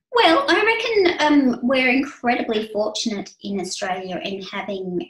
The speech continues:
um, a strong independent publishing scene. Um, and one of the things that that enables is they can afford to take risks on smaller print runs of works that might not be, might not fit into a kind of, uh,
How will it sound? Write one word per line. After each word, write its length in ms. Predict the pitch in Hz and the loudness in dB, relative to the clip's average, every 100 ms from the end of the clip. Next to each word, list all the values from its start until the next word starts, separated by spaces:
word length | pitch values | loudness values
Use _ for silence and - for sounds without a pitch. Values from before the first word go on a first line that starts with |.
| 185 | -10
um, 400 | 180 180 175 175 - _ | -10 -8 -6 -8 -10 _
a 120 | 196 | -12
strong 560 | - - - 190 185 185 | -8 -8 -6 -6 -4 -6
independent 760 | 185 180 170 - 165 165 165 - - | -6 -6 -8 -6 -6 -2 -4 -4 -10
publishing 640 | - 175 - 165 160 - | -10 -10 -10 -8 -6 -8
scene. 560 | - - - - - - - - - - - - | -10 -8 -6 -6 -8 -12 -20 -20 -20 -20 -20 -8
Um, 420 | 196 381 185 175 - - _ | -4 -2 -2 -4 -6 -16 _
and 160 | - 208 | -4 -2
one 140 | 220 | 0
of 80 | 214 | 0
the 100 | 202 | -2
things 280 | 196 175 170 | 0 0 2
that 140 | - - | -2 -6
that 120 | 185 | -4
enables 680 | 180 175 170 175 170 156 - - _ | 0 0 0 -2 -8 -10 -10 -14 _
is 540 | 160 160 156 170 - - - | -4 -2 -4 -6 -12 -14 -10
they 260 | 208 196 | -2 -2
can 140 | 196 208 | -2 -6
afford 320 | 196 196 190 | -6 -6 -4
to 80 | 190 | -6
take 220 | - 170 - | -6 -10 -6
risks 400 | 175 - - - | -8 -8 -12 -6
on 160 | 175 175 | -4 -4
smaller 560 | - - 165 165 165 - | -6 -4 -4 -4 -8 -10
print 200 | 175 - | -10 -10
runs 400 | 175 165 160 165 - | -10 -8 -8 -10 -10
of 160 | 180 175 _ _ _ - | -10 -10 _ _ _ -6
works 420 | 180 180 - - | -6 -6 -10 -8
that 160 | 160 - | -8 -6
might 320 | 170 170 170 | -6 -6 -8
not 220 | 175 165 - | -6 -6 -6
be, 460 | 156 156 151 156 170 214 | -8 -4 -4 -4 -6 -6
might 200 | 226 226 | -4 -2
not 180 | - - | -4 -4
fit 260 | - 196 | -2 -2
into 280 | 175 170 - 156 | -2 -6 -6 -8
a 40 | - | -6
kind 160 | 160 170 | -6 -4
of, 100 | 160 _ | -8 _
uh, 280 | 156 - 170 | -10 -8 -10